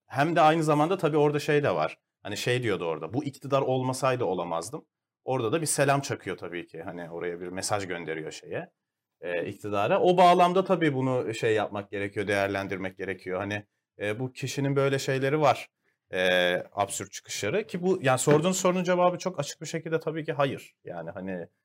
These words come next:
herkes çok iyi biliyor ki hani bu iktidar döneminden önce de, e, gayet hani, e, sosyal mobilizasyon. Yani a-, daha alt sınıf bir aileden, daha hani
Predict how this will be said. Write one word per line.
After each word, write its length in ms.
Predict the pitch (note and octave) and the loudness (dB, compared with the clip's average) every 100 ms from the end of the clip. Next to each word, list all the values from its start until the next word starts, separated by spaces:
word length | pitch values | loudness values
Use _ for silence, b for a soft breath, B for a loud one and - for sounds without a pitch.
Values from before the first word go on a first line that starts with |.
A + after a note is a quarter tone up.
| _ _ | _ _
herkes 360 | - C3 C#3 B2+ | -2 0 0 -8
çok 200 | - A#2+ | -8 -10
iyi 100 | B2 | -10
biliyor 280 | B2+ C#3 A2 | -4 -2 -2
ki 140 | D3+ | -2
hani 280 | D3 B2+ A#2+ | -4 -4 -4
bu 120 | B2 | -4
iktidar 460 | A#2+ - A#2 A#2+ A#2+ | -6 -6 -4 -2 0
döneminden 440 | A#2+ A#2 A2+ A#2+ | -2 -4 -4 -4
önce 300 | B2+ A#2 G2 | -4 -4 -6
de, 140 | A2+ F3 _ _ _ _ _ F#2+ | -6 -8 _ _ _ _ _ -2
e, 60 | F#2+ F#2 F#2 F2 E2+ C#2+ A2+ | 0 2 2 0 -2 -6 -2
gayet 500 | B2 F2+ G#2 C#3 - | 0 2 -2 -4 -10
hani, 380 | G#2+ G2+ G2+ - _ - | -6 -6 -6 -10 _ -8
e, 260 | F#2 F2+ F2+ _ _ _ _ - | -4 -4 -6 _ _ _ _ -6
sosyal 440 | - C#3 - E3+ | 0 2 6 6
mobilizasyon. 760 | E3 A2 F2+ E2+ D#2+ - - - G2+ | 6 4 0 -2 -4 -6 -10 -14 -4
Yani 280 | G2 F#2 | -2 -2
a-, 240 | F#2+ B2 A#2 | -2 -2 0
daha 340 | C3 C3+ C3+ | 2 4 4
alt 280 | - C3+ C3+ | 4 2 2
sınıf 340 | - B2 - | -2 -6 -6
bir 240 | A#2 G#2+ - _ _ _ | -8 -8 -10 _ _ _
aileden, 580 | - G2+ G2+ F#2 F#2+ G#2 | -2 0 0 0 -2 -2
daha 400 | G#2+ G#2+ G#2+ G2+ | -4 0 -2 -2
hani 320 | G#2 G2+ G2+ | -4 -6 -8